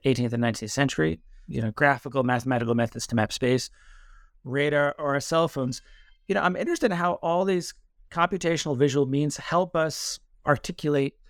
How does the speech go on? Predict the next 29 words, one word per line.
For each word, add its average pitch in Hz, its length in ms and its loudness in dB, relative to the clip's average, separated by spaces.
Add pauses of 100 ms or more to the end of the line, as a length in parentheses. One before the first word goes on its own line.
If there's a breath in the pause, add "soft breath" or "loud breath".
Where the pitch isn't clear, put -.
(260)
and 131 120 -2
navigate 131 520 0
the 131 100 -2
world, 110 380 0
help 147 280 0
us - 160 0
connect - 420 -2
to - 120 -4
other 131 160 0
places. 117 640 -2 (460 soft breath)
Of - 120 -6
course, - 960 -4 (360)
it 175 100 4
can 175 160 -6
help 220 260 0
make 160 240 -2
your 180 180 0
world 151 280 0
safe 147 340 -2
and 123 120 -4
secure 147 340 -2
if 127 120 -4
it 117 80 -8
makes 127 260 0
it - 80 -6
more 107 180 -2
navigable. 117 760 -2 (400 soft breath)
But 185 120 -4
also, 214 680 -2